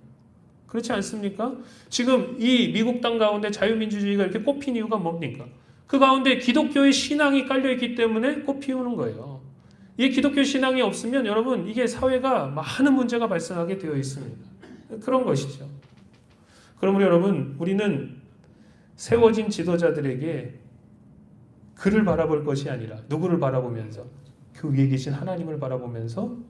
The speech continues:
복종할 수 있어야 됩니다. 또 우리는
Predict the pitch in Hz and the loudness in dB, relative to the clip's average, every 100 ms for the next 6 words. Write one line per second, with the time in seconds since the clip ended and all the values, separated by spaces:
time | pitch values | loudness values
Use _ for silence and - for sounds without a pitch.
0 | - - - 208 190 165 143 147 139 123 | -12 -10 -6 -4 -4 -6 -6 -6 -6 -8
1 | 113 - - - - - - - - 240 | -12 -16 -20 -20 -20 -20 -20 -8 0 4
2 | 196 202 214 170 - - | 4 4 4 2 -4 -10